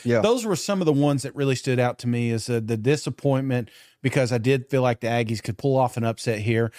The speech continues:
Speaker 2: I'm, I'm excited about Arkansas. Uh, I was one of the few that said they were gonna go down there to the swamp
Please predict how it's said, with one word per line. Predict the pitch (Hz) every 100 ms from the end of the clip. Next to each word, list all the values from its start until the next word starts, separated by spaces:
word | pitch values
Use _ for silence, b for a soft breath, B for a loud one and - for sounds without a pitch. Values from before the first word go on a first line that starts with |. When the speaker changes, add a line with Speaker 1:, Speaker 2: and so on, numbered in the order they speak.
| B B
Speaker 2:
I'm, | 135 135 135
I'm | - 123
excited | 113 - 151 139 131 123
about | 120 120
Arkansas. | 120 123 127 117 131 120 117 113 b b
Uh, | 117 113 104 101
I | 110 127
was | 127 110
one | 135
of | 131
the | 110
few | - 131 131
that | 117
said | - 127
they | 120
were | 117
gonna | 110 104
go | 90 123
down | 123 117
there | 113 110
to |
the | 92
swamp | - - 147 131 123